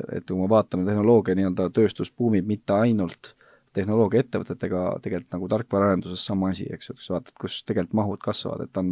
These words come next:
vaja tööriistu selleks, et teha neid uusi ärimudeleid teoks, eks ju. Nii seda, nii tehisintellekti valgus või kui mingi tarkvara, mis, mis sul loob, et, et aitab seda nii-öelda teostada, et see, noh,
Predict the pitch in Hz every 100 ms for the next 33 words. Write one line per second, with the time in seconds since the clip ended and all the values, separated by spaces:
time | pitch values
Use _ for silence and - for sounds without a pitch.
0 | 95 113 123 113 95 90 - _ _ _
1 | _ - 110 104 98 - - - 107 92
2 | - 90 _ - 120 113 90 90 92 113
3 | 98 104 101 92 98 90 87 - 117 85
4 | - - - - - - - - _ 107
5 | 110 101 92 98 92 95 95 131 131 110
6 | 104 101 98 - 98 98 - - 90 87
7 | 92 92 90 123 127 - 98 95 98 -
8 | 101 92 - 107 98 90 87 - - -
9 | 92 - - - - - _ - 98 101
10 | - 95 95 95 98 - 117 90 - 98
11 | 98 - 104 101 101 101 101 101 101